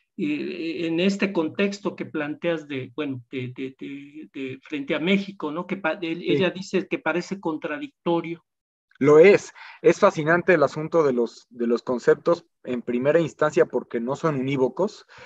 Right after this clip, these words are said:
Speaker 2: Eh, para esto, eh, me atrevo a recomendar así muy enfáticamente toda la producción, eh, historiográfica de la historia conceptual,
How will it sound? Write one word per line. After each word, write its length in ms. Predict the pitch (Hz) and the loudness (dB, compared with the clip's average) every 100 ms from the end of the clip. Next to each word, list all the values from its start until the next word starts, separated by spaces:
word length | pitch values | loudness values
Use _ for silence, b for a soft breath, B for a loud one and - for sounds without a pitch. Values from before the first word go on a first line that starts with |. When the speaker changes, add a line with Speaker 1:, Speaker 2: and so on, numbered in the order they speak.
| B B - | B B -2
Speaker 2:
Eh, 220 | 117 117 | 0 2
para 240 | 135 131 | 4 6
esto, 600 | 147 - 170 147 123 113 | 6 6 8 10 8 4
eh, 280 | 98 104 123 | -2 -12 -12
me 240 | 117 117 | -8 0
atrevo 320 | 120 - 139 165 | 2 6 8 8
a 20 | |
recomendar 720 | 131 - 117 113 123 143 101 | 6 0 0 2 2 2 0
así 220 | 101 127 | -6 -10
muy 260 | 131 139 147 | -8 -6 -4
enfáticamente 760 | 139 135 151 123 120 131 131 135 | 2 0 2 -2 -2 -4 -2 0
toda 300 | - 135 139 | 4 6 6
la 160 | 123 | 4
producción, 640 | - 110 101 - 135 135 131 B B B _ | 0 -6 -6 -2 0 0 -6 B B B _
eh, 420 | 123 117 110 113 - | 2 4 4 0 -2
historiográfica 840 | 127 - 127 123 143 - 131 135 | -4 2 4 4 2 -2 2 4
de 80 | 123 | 4
la 60 | |
historia 240 | 113 147 151 | 0 2 2
conceptual, 560 | 123 - 113 147 160 | 2 -6 -2 4 2